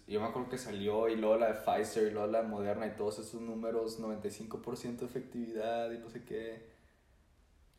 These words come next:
Yo me acuerdo cuando empezó a salir, que, ¿dónde fue el primer lugar donde,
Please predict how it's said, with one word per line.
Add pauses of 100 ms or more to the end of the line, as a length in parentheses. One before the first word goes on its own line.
Yo
me
acuerdo
cuando
empezó
a
salir,
que,
¿dónde
fue
el
primer
lugar
donde,